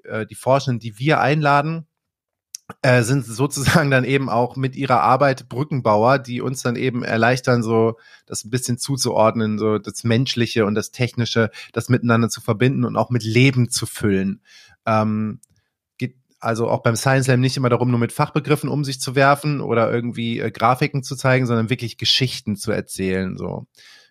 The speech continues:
Genau. Und ich, äh, jeder Science Slam ist tatsächlich so ein bisschen eine Wundertüte. Äh, man weiß ja nie als Gast, wenn man da hingeht, man weiß nie so richtig, wer kommt. Die kommen dann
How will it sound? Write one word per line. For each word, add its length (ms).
Genau. 280
Und 180
ich, 340
äh, 120
jeder 360
Science 400
Slam 200
ist 140
tatsächlich 480
so 80
ein 80
bisschen 260
eine 240
Wundertüte. 720
Äh, 300
man 200
weiß 220
ja 100
nie 180
als 200
Gast, 260
wenn 80
man 100
da 60
hingeht, 300
man 160
weiß 240
nie 100
so 120
richtig, 300
wer 120
kommt. 420
Die 60
kommen 180
dann 240